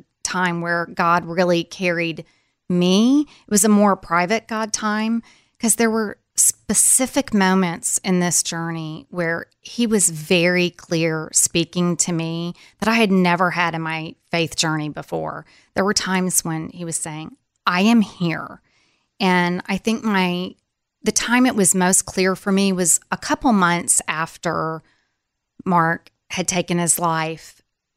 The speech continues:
There were some circumstances that we owed people twenty-one and a half million dollars that I didn't know we owed, which led to an F B I, S E C, and Department of Justice investigation.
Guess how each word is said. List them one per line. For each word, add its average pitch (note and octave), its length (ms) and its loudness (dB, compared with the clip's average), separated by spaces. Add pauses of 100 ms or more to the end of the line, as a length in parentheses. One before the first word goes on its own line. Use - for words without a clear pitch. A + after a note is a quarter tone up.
(800)
There G#3+ 240 2
were A3+ 80 6
some A3 180 4
circumstances G#3 760 2
that F3+ 260 0 (260)
we G3+ 380 2 (180)
owed G3 320 2
people F#3+ 460 0 (180)
twenty-one F#3+ 380 2
and F3+ 100 2
a E3 40 -4
half E3+ 200 -4
million E3+ 220 -2
dollars E3 360 -2
that - 160 -8
I F3 80 0
didn't F3+ 440 -8
know E3 340 -4
we D#3+ 320 -12
owed, D#3+ 460 -4 (560)
which - 280 2
led F3+ 260 2
to - 120 -2
an F3 200 -2
F - 260 -4
B E3+ 140 0
I, D#3 440 -4 (200)
S E3+ 240 0
E E3+ 80 -2
C, D#3 540 -8 (120)
and D#3+ 120 -4
Department F3 640 -4
of D#3+ 100 -8
Justice - 640 -4
investigation. E3 920 -2